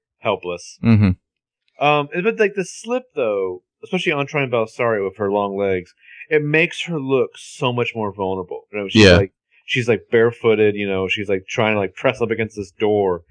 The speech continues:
Speaker 1: The snake is just, like, lunging at her and snarling at her.
Speaker 2: Although, apparently, uh, that was a real snake,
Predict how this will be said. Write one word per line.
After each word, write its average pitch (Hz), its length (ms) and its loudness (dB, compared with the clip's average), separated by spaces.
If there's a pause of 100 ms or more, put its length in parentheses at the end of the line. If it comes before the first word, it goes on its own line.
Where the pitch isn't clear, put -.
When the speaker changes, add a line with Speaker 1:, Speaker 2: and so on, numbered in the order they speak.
(220)
Speaker 1:
The 131 80 -6
snake 139 280 0
is 127 120 0
just, 123 140 -12
like, 104 120 -6
lunging 107 520 -6
at 82 140 -12
her 90 100 -10
and 90 100 -14
snarling 110 520 -6
at 76 160 -14
her. 80 320 -14
Speaker 2:
Although, 139 320 10
apparently, 160 420 6
uh, 104 80 6
that 92 200 6
was 107 260 6
a 110 60 2
real 98 240 4
snake, 92 540 2